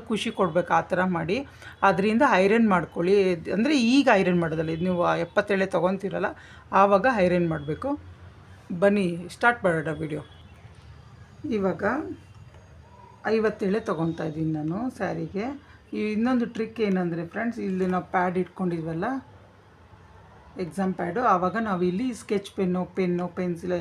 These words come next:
ಯಾವುದನ್ನ ಆಗಲಿ ಈ ಥರ ಇಟ್ಕೊಂಬಿಡಿ. ನೀವು ಈ ಥರ ಇಟ್ಕೊಂಡಾಗ ಏನಾಗುತ್ತಪ್ಪ ಅಂದರೆ, ಆ, ನಿಮಗೆ ಥ್ರೆಡ್ ಈ ಥರ ಇಲ್ಲಿ ಮಾಡ್ತೀವಲ್ಲ, ಈ ಥರ ತೆಗಿಯೋಕ್ಕೆ ಈಸಿ ಆಗುತ್ತೆ. ಇಲ್ಲಾಂದರೆ ಹೆಂಗಾಗುತ್ತೆ, ನಾವು ಬರೀ ಇದಕ್ಕೆ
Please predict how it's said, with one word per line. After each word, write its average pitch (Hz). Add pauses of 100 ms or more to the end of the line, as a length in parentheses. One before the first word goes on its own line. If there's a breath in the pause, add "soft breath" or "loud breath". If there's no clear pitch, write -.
ಯಾವುದನ್ನ 185
ಆಗಲಿ 170 (440 loud breath)
ಈ 240
ಥರ 247 (100)
ಇಟ್ಕೊಂಬಿಡಿ. 160 (100)
ನೀವು 190
ಈ 214
ಥರ 226 (120)
ಇಟ್ಕೊಂಡಾಗ 226
ಏನಾಗುತ್ತಪ್ಪ 170 (100)
ಅಂದರೆ, 160 (440 loud breath)
ಆ, 233
ನಿಮಗೆ 226 (100)
ಥ್ರೆಡ್ 202 (140)
ಈ -
ಥರ 220 (100)
ಇಲ್ಲಿ 190 (100)
ಮಾಡ್ತೀವಲ್ಲ, 208
ಈ -
ಥರ 208 (100)
ತೆಗಿಯೋಕ್ಕೆ 220
ಈಸಿ 175
ಆಗುತ್ತೆ. 151
ಇಲ್ಲಾಂದರೆ 202
ಹೆಂಗಾಗುತ್ತೆ, 190 (340 loud breath)
ನಾವು 247
ಬರೀ 220
ಇದಕ್ಕೆ 220